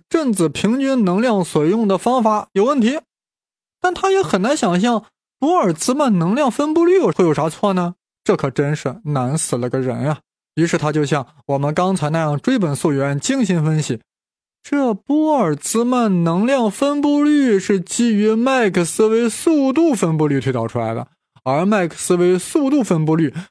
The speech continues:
又是基于能量均分原理的。所以说这个玻尔兹曼能量分布率啊，也是基于能量均分原理的。能量均分原理，也就是说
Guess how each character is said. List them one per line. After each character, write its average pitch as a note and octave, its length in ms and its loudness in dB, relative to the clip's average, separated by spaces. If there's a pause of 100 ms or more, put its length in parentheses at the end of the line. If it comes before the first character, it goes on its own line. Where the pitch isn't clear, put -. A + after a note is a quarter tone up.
(100)
又 F3+ 240 0
是 C#3+ 180 -2
基 G3+ 320 -2
于 F3 140 0
能 E3 360 0
量 G#3 240 0
均 D4 340 -2
分 C4 340 0
原 D#3 320 0
理 F#3 120 0
的。 A#2+ 180 -6 (680)
所 D#4+ 180 0
以 F#4 80 4
说 D#4 120 0
这 D#4+ 80 0
个 D4 120 0
玻 D#4+ 160 0
尔 D4 160 4
兹 - 120 -4
曼 G#3+ 440 0
能 F#3+ 160 0
量 B3+ 160 0
分 G#3 180 0
布 G3+ 80 2
率 F#3+ 140 2
啊， B2 200 -4 (320)
也 A3+ 180 2
是 D4 140 0
基 A#3 160 0
于 A3+ 100 2
能 F#3+ 180 2
量 G3+ 180 2
均 F#3 180 0
分 F#3 120 2
原 E3+ 180 2
理 D#3 100 0
的。 C#3 240 -2 (720)
能 D3+ 320 0
量 A3 320 0
均 G3+ 320 0
分 D#3+ 220 -2
原 B2+ 240 -4
理， B2 160 -10 (320)
也 G#3 120 2
就 E4 200 2
是 A#3 60 2
说 A#3+ 180 -2